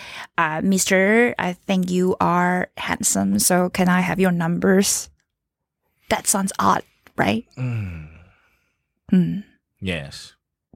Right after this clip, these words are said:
Speaker 2: "Hey, mister, your suit looks nice. Um, I'm thinking about buying a suit for my dad. Um, so
Speaker 1: That's a better way.
Speaker 2: would you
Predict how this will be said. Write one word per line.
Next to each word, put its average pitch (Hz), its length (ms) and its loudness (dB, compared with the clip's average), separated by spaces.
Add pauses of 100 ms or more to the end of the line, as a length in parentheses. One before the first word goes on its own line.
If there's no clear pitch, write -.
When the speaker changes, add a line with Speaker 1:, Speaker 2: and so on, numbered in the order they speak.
(420)
Speaker 2:
"Hey, 277 140 0
mister, 233 500 0
your 90 300 0
suit - 320 0
looks 170 320 -2
nice. 120 680 -2
Um, 104 300 -2
I'm 135 120 -2
thinking 220 280 -2
about 127 400 0
buying 120 400 0
a 104 80 -6
suit - 320 -2
for - 80 -4
my 95 140 0
dad. 73 460 -4 (360)
Um, 80 440 -10 (640)
so - 120 -2
Speaker 1:
That's 480 160 0
a 262 40 -2
better 165 280 2
way. 131 340 4
Speaker 2:
would - 80 0
you 107 200 0